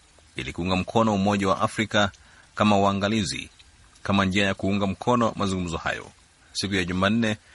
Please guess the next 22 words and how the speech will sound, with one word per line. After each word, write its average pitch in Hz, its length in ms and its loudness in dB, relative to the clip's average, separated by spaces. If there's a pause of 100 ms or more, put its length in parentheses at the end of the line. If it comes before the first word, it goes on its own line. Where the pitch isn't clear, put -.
(140)
mapigano 90 400 0
yaliendelea 95 680 0
katika 95 320 -2
sehemu 98 340 0
kadhaa, 95 500 -2 (520)
wakati 98 440 0
ndege 95 240 0
isiyo 95 240 -2
na 90 80 0
rubani 104 540 2 (520)
ilifanya 104 480 -2
shambulizi 95 640 0
katika 92 280 0
chuo 98 180 -4
kikuu 90 280 -4
cha 98 140 -2
Makele, 90 480 -4 (500)
kwa 67 80 -8
mujibu 98 460 0
wa 101 120 -2
Getachew 95 460 -2
Reda, 107 340 4